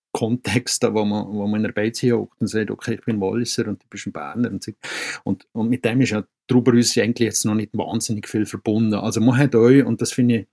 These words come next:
habe ich vorher schon gesagt, das finde ich richtig ein guter Punkt von, äh, Cyril Steiger auch. Ja, wenn man den Blick auf das Trennende hat,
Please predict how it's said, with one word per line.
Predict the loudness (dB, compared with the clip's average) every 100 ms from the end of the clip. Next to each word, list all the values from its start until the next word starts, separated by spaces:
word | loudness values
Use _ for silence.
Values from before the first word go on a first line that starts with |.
| _ -2
habe | 0
ich |
vorher | 2 0
schon | 0 0
gesagt, | 4 2 2 -6
das | -6
finde | -2 0 2
ich |
richtig | 0 -2 -2
ein | -2
guter | 0 0 -2
Punkt | -4 -2 -2 -2
von, | -4 -4
äh, | -6
Cyril | -4 -2 -2 -6
Steiger | -4 -2 0 0
auch. | 0 -4 _ -20 _
Ja, | 0 4 4
wenn | 4
man | 0
den | -2
Blick | 2 2 2 2
auf | 4 4 2
das | -4
Trennende | 0 2 4 4 2
hat, | 0 -4